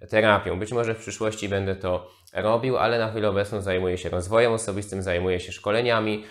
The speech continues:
zajmuję się coachingiem, ale nie terapią. I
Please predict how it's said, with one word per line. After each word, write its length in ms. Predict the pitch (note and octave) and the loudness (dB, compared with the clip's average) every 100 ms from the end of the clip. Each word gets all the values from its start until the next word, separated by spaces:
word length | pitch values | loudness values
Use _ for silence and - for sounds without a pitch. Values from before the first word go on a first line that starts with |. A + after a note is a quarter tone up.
| - | -12
zajmuję 440 | G2 A2 A2 G#2 G2 | 0 2 4 2 0
się 160 | E2+ | -4
coachingiem, 640 | - F2+ - B2 A#2+ A2+ A2+ - - - | -4 -6 -2 -2 2 2 0 -6 -18 -12
ale 300 | - A2+ A#2+ | 0 2 4
nie 260 | G#2+ F#2 G#2 - - G#2+ F#2 | 2 2 0 -4 -14 -12 0
terapią. 500 | A2 G#2+ F2 E2+ E2 - | 2 4 2 -2 -8 -6
I 420 | G2+ A2 G#2+ | -6 -6 -12